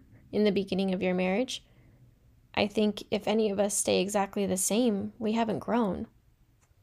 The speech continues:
So take the time and apply these, this acronym. S, are we seeking the Lord?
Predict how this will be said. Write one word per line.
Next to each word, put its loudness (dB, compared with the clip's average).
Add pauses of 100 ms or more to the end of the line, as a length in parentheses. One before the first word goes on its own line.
(240)
So 4
take -2
the 2
time 2
and 4
apply 4
these, 0 (520)
this 2
acronym. -2 (840)
S, 4
are 6
we 4
seeking 2
the 4
Lord? 2